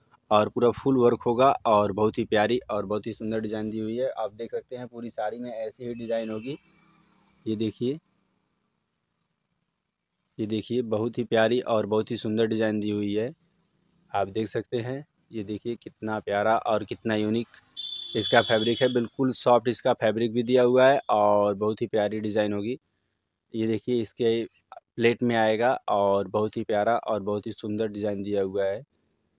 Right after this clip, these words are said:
आप देख सकते हैं इसकी प्राइस मात्र सात सौ अस्सी रुपये होने वाली है, मात्र सात सौ अस्सी रुपये। आप देख सकते हैं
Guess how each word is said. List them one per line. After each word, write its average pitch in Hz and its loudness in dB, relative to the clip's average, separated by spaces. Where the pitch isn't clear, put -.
आप 101 -2
देख 104 -4
सकते 123 -6
हैं 127 -6
इसकी 127 0
प्राइस 131 8
मात्र 147 6
सात 127 8
सौ 139 4
अस्सी 127 4
रुपये 131 4
होने 131 4
वाली 135 4
है, 139 4
मात्र 123 2
सात 120 2
सौ 127 2
अस्सी 117 0
रुपये। 139 2
आप 120 4
देख 113 -4
सकते 127 -6
हैं 131 -4